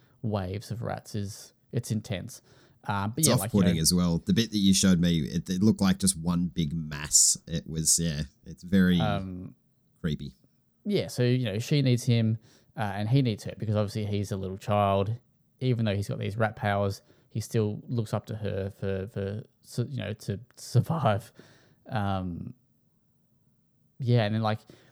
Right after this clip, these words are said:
Speaker 1: so they will constantly be holding hands. Like, he'll, like, they'll always be together. Uh, if he,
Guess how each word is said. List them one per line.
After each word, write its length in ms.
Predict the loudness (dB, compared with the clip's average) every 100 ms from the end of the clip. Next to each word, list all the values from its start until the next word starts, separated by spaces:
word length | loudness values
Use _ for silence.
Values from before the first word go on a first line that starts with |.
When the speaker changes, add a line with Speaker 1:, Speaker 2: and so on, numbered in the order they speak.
| _ -6
Speaker 1:
so 240 | 0 2
they 140 | 4
will 180 | 4 2
constantly 460 | 0 0 0 0 -2
be 260 | -2 -6 -6
holding 360 | -4 -2 -2
hands. 440 | 0 2 4 4 2
Like, 140 | -2
he'll, 160 | -2 -2
like, 280 | -4 -4
they'll 180 | -2 0
always 260 | 2 2 0
be 140 | -4
together. 500 | -4 0 2 2 0 -4 -18 -20 -10
Uh, 240 | -6 -6 -6
if 160 | -8
he, 560 | -4 -4 -4 -4 -6